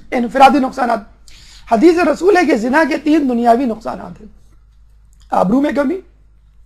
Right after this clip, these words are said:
रिज्क में कमी और उम्र में कमी। आबरू में कमी, चाहे कितना ही बड़ा celebrity, अदाकार, सदाकार, गुलकार क्यों ना हो, अपने मुल्क में, अपने शहर में, अपने मोहल्ले में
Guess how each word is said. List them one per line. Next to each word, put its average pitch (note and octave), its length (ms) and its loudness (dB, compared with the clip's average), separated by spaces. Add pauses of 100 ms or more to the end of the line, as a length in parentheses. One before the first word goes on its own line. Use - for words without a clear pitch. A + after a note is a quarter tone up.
रिज्क C#4 360 -2
में C4+ 120 -6
कमी D4+ 300 -2 (560)
और C4+ 140 2
उम्र A3 280 -2
में E3 240 -10
कमी। G#3+ 180 -18 (600)
आबरू E4 280 6
में D4+ 120 4
कमी, F#3+ 220 -2 (540)
चाहे C#4+ 220 6
कितना B3 340 -4
ही C4 140 -4
बड़ा A#3 200 -2
celebrity, G#3+ 560 -6
अदाकार, G3 460 -4
सदाकार, G3+ 500 -4
गुलकार F#3+ 420 -2
क्यों C4 160 -2
ना D#4+ 60 4
हो, A#3 320 0 (1160)
अपने A#3 240 -6
मुल्क D4+ 240 2
में, F4 280 -6 (120)
अपने G3+ 220 -14
शहर A#3+ 300 4
में, D4+ 140 0 (220)
अपने G#3+ 160 -14
मोहल्ले B3 380 2
में D#4+ 300 -2